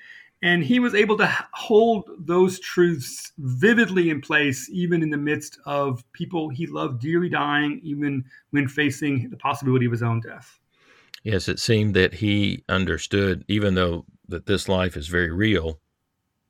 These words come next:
Speaker 2: in all of its reality, it's still but a shadow compared to what he saw to be coming.
Speaker 1: Yes. So, so you're hearing that,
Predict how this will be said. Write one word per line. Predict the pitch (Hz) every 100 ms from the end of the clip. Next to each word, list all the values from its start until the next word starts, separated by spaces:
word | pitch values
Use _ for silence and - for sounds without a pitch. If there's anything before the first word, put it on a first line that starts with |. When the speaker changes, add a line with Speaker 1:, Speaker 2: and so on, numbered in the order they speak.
| _ _ -
Speaker 2:
in | 101
all | 95
of | 101
its | 82 -
reality, | 92 87 98 95 82 87
it's | - 98
still | - 107 107
but | 95 82
a |
shadow | 80 101 95 90 85
compared | - 85 98 82 80
to | - 80 80 - - - - _ _ -
what | 98 92
he | 101
saw | 90 92 87
to | 80
be | 76
coming. | 80 95 80 - - _ _ _ _ _ _ _ - _ 135
Speaker 1:
Yes. | 143 131 117
So, | - 160
so | 156
you're | 160
hearing | 190 190 170
that, | 165 143 139 -